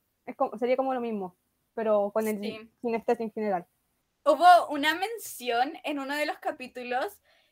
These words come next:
Speaker 2: que yo dije, "Necesito profundizarlo, pero todavía no he sabido cómo ni en qué momento lo voy a llegar a profundizar". Em, pero creo que esa es una buena opción. Tal vez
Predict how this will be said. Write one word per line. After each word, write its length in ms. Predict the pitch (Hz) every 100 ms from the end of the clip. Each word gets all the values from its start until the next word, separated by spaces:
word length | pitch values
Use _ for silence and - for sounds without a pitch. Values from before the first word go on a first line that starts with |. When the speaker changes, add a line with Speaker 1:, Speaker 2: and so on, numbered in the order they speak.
| _
Speaker 2:
que 120 | - 277
yo 100 | 277
dije, 440 | 302 359 320 269 -
"Necesito 440 | 277 277 285 339
profundizarlo, 1040 | 339 392 339 320 330 - 247 262 294 294 233
pero 220 | 285 269 269
todavía 420 | 262 254 247 277
no 120 | 320
he 60 | 339
sabido 500 | 285 269 285 285 -
cómo 380 | 285 247 262 269
ni 140 | 277
en 140 | 277
qué 140 | 277 285
momento 480 | 294 269 277 320 302
lo 120 | 269
voy 120 | 254
a 60 | 277
llegar 260 | 247 233
a 120 | 269 269
profundizar". 800 | 285 - 247 233 247 220 214 - _ _ _ _ _ _ -
Em, 880 | 247 247 247 247 247 247 240 240 247 _ _ _ _ _ _ _ -
pero 240 | 285 269 269 262 262 262 240 - _
creo 340 | - 311 349 -
que 260 | 370 349
esa 180 | 427 427
es 60 | 392
una 240 | 403 339
buena 240 | 330 285 302
opción. 500 | - 262 226 240 240
Tal 200 | 262 254
vez 220 | 285 320